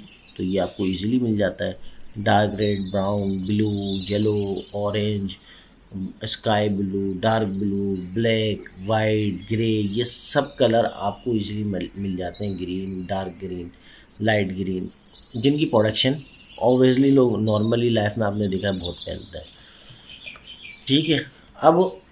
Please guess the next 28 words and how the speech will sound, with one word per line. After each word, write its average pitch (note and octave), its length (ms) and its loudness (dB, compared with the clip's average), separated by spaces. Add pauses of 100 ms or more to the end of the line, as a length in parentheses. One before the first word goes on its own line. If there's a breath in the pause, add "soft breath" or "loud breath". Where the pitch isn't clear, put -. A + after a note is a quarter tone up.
हमने C3+ 260 4
करना C3+ 320 4
ये B2+ 340 4
है B2+ 60 2
कि C3 120 2
ढाई G#2+ 280 2
बाय A#2+ 200 2
ढाई G#2+ 260 0
इंच A#2 180 -4
का A2+ 140 -2
हमने G2+ 260 0
ये A#2 200 -4 (320)
logo G2 440 -2
ले F2 200 0
लिया, - 260 -8 (680)
ठीक C3+ 160 -2
है। C#3+ 80 -2 (500 loud breath)
अच्छा, - 160 -4
ये A#2 360 -2
logo B2 460 2 (460)
basically A2 420 -2
एक A#2+ 280 0
sticker G#2 380 -4
print A#2 380 -8
होता G2+ 240 -2
है A#2+ 80 4
भैया G2+ 340 0
जी, F#2+ 260 -4